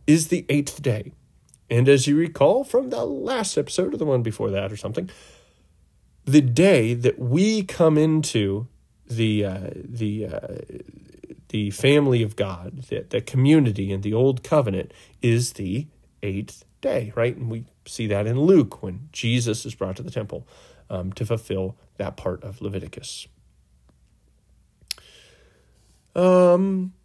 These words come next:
"Keep my commands and follow them. I am the Lord. Do not profane my holy name,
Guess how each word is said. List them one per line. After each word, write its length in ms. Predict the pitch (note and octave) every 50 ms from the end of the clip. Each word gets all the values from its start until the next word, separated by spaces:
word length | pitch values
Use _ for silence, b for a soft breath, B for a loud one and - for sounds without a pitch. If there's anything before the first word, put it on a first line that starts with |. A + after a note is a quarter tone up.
| _ - _
"Keep 320 | - - G#4 F#4 - -
my 260 | D#3 D#3+ E3 E3+ F3+
commands 800 | F3 F3 - - D3 B2 G#2+ G#2 G#2+ G#2 G#2 G2 - G#2+ - -
and 160 | - B2 A#2+
follow 340 | - - A2 B2 E3 F3+ D3
them. 200 | A2 G2+ G2 F#2
I 120 | G2 B2+
am 140 | D#3+ F3 E3+
the 100 | D#3 E3
Lord. 260 | D#3+ F3+ F3 C3 A2+
Do 100 | A2 A2+
not 240 | A#2 D3+ E3 F#3 F#3
profane 640 | - - E3 - - - G#3 F#3+ F3+ C#3 A2 G2+ G#2+ b b b b b b
my 220 | B2 A#2 A2 A2+
holy 340 | G#2 - C3+ C3 C3 C3 C3
name, 380 | B2+ B2+ B2+ A#2 G2+ G2 G2